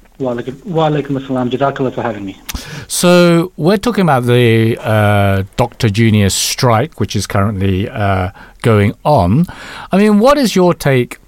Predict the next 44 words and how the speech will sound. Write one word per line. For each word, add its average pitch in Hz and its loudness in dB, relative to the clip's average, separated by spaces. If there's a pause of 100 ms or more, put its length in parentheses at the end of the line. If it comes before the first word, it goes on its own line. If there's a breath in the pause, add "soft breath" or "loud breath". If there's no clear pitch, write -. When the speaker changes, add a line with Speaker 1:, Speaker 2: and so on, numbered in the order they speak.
(260)
Speaker 2:
You 156 0
know, 127 2
you're, 143 2
you're 170 2
in 147 2
a 120 2
G 131 0
P 127 0
practice, 95 -2
uh, 101 -2
I, 104 -4
I'm 104 2
led 101 0
to 92 -4
believe, 85 -4
right? 90 -2 (600 loud breath)
Speaker 1:
Yes. 131 -2
Speaker 2:
So, 135 4
you 175 2
know, 170 4
what 196 2
do 226 2
you 202 4
take? - -2 (120)
I 135 -2
mean, 147 4
what's 214 2
your 165 2
take - -2
on 107 2
the 98 0
strike, 95 -2
and, 110 4
you 147 2
know, 107 0 (220)
w-, 143 -8 (160)
you 156 0
know, 104 2
what 120 0
do 131 0
you 120 2
think 110 -2
about 80 -6
it? - -18